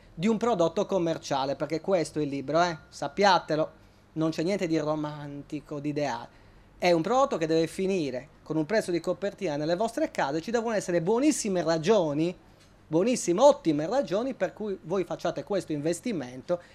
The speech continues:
questo atto di fiducia è per avere un bene di valore in casa.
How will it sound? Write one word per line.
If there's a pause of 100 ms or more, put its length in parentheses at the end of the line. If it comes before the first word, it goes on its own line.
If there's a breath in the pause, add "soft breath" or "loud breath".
questo
atto
di
fiducia
è
per
avere
un
bene
di
valore
in
casa.